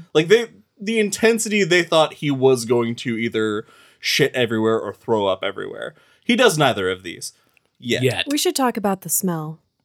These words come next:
Speaker 1: Yeah.
Speaker 3: <laughs>
Speaker 1: Yeah.
Speaker 3: Which
Speaker 1: Go
Speaker 3: I'm
Speaker 1: on,
Speaker 3: not gonna
Speaker 1: Sam.
Speaker 3: do.
Speaker 1: It smells like ether and ripe bananas.
Speaker 2: Which, can you think of a worse smell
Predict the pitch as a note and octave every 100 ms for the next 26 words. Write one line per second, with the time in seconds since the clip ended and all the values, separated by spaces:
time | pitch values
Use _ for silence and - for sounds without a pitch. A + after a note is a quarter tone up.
0 | - D4+ - - _ _ _ - C#4 -
1 | - B3 A#3 - C#4+ D4+ F3+ A2 C3 -
2 | D#4+ D#4 F3+ - D3 C#3+ G3+ G3+ F3+ F3
3 | _ _ _ - E3+ F#3 - F#3+ A3 G3
4 | G3+ E3+ - _ _ _ D#3 F3 F#3+ G#3
5 | G3 G3+ - C3+ C#3 A#2+ G#2 G#2+ C3+ D#3
6 | - A#2+ A2 G#2+ F#2+ F2 D2+ - - _
7 | _ _ _ C#3+ A#2+ D#3 D3 - - _
8 | _ _ _ - A3 B3+ F4 - F#3+ E3+
9 | F#3+ D#3 B2 B2 B2+ - D3 A2+ G2 C#3